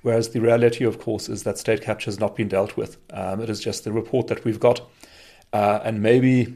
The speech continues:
under a future administration it will prove to be helpful. Um, but I don't think that under the present administration it will.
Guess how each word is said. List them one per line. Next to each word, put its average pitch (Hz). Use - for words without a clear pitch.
under 120
a 113
future -
administration 113
it 104
will 110
prove 123
to -
be 101
helpful. 107
Um, 104
but 110
I 107
don't 120
think 117
that 107
under 113
the 104
present 107
administration 104
it -
will. 101